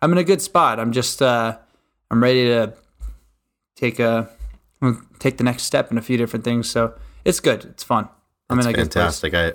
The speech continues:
Speaker 2: I love hearing that. Yeah, it looked like you had a great weekend. So for the listeners, um, Ethan, you, you are,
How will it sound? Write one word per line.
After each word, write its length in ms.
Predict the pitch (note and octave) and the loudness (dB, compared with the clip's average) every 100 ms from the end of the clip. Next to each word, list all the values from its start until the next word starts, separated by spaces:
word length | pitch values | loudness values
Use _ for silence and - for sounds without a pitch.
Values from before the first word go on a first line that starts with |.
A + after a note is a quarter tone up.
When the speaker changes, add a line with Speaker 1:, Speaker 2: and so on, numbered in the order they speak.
| D#2+ | -2
Speaker 2:
I 40 | |
love 200 | F2+ F2 | -2 0
hearing 280 | F#2 F2 E2 | 0 -2 0
that. 200 | D#2+ D#2 | -2 0
Yeah, 240 | F2+ G2 | 2 2
it 40 | F#2 | 2
looked 220 | G2+ - | 0 0
like 200 | G2+ F2 | 0 2
you 80 | F#2 | 0
had 80 | E2 | 0
a 40 | |
great 220 | E2+ E2 | 0 -2
weekend. 400 | D2 D#2 E2 D#2+ | -2 -2 -2 0
So 140 | - D#2+ | 0 0
for 140 | F2 | -2
the 100 | E2 | 0
listeners, 500 | F2+ F#2+ G#2 F2+ E2 - - - | 0 0 -2 -2 -2 -8 -20 -4
um, 240 | D#2+ D#2+ - | -2 0 0
Ethan, 320 | A#2 G#2+ G2 | -2 2 2
you, 180 | A2+ A#2 | 4 2
you 280 | F#2+ G#2+ | 2 2
are, 340 | G2+ F2+ E2 | 4 2 0